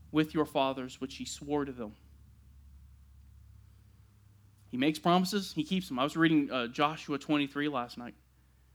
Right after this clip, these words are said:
Joshua's about to go to his death. He's about to die. And he tells the children of Israel, "Look, God promised to bring you into the land. He did it. God promised to remove everybody before you. He did it. And he will continue to do that all the way through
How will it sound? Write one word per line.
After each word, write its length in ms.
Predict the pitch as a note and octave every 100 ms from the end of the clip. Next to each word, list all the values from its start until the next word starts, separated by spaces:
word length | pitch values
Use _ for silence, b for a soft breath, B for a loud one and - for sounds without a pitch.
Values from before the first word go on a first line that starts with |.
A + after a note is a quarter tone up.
| _ _ _ -
Joshua's 400 | C#3 C#3 D3+ C#3
about 180 | C#3+ C#3
to 60 |
go 120 | C3+
to 100 | C#3+
his 140 | C#3 C3+
death. 320 | B2+ C3+ C3+ -
He's 140 | C3+ B2+
about 160 | C#3
to 60 | C3+
die. 380 | C3+ C3+ C#3 C#3 _ _ _ _ _ _ _ _ -
And 80 | C#3
he 60 |
tells 280 | B2+ D3+ D#3
the 60 | D3
children 320 | D#3+ D#3 D3+
of 80 | C3+
Israel, 320 | D3 C#3+ B2+
"Look, 220 | C#3+ A2+
God 240 | C3+ D3+ -
promised 300 | D#3 D3+ -
to 60 |
bring 220 | C#3 D3 D3+
you 100 | D3
into 120 | C#3
the 60 |
land. 260 | C#3 D3 C#3+
He 80 | A#2+
did 200 | B2+ A#2+
it. 120 | - _ _ _ _ _ _ _ _ _ _ _ _ -
God 240 | C#3 D3+ D3+
promised 400 | D3+ D3+ D3+ -
to 60 |
remove 400 | C#3 C3+ D3 D3+ D3
everybody 480 | C#3+ D#3 D#3 C#3+ D3
before 460 | D3 C#3 - D3+
you. 280 | D3+ D#3 D#3 _ -
He 100 | C3
did 200 | B2+ A#2+
it. 120 | - _ _ _ _ _ _ _ _ _ _ _ _ D3
And 80 |
he 200 | C#3 D3+
will 100 | C#3+
continue 580 | C3+ C#3 C3+ F3 F3+ D#3+
to 140 | C#3 B2+
do 200 | B2+ B2+
that 200 | B2 -
all 180 | C3 C#3
the 60 | C#3
way 100 | C3+
through 340 | C3+ C3+ B2+